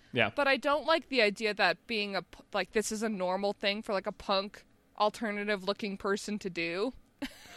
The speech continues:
Speaker 1: Right. Yeah. No, I think
Speaker 2: Which is sort of implied.
Speaker 1: Yeah, that, and that's been a problem ever since the beginning of the season where,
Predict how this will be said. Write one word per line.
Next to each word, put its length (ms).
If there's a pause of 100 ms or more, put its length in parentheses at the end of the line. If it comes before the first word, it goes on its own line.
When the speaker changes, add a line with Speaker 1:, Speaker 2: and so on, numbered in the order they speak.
(160)
Speaker 1:
Right. 500
Yeah. 400
No, 160
I 140
think 240
Speaker 2:
Which 160
is 100
sort 220
of 80
implied. 640 (160)
Speaker 1:
Yeah, 420 (120)
that, 200
and 100
that's 160
been 120
a 40
problem 400
ever 160
since 300
the 100
beginning 360
of 40
the 80
season 520
where, 340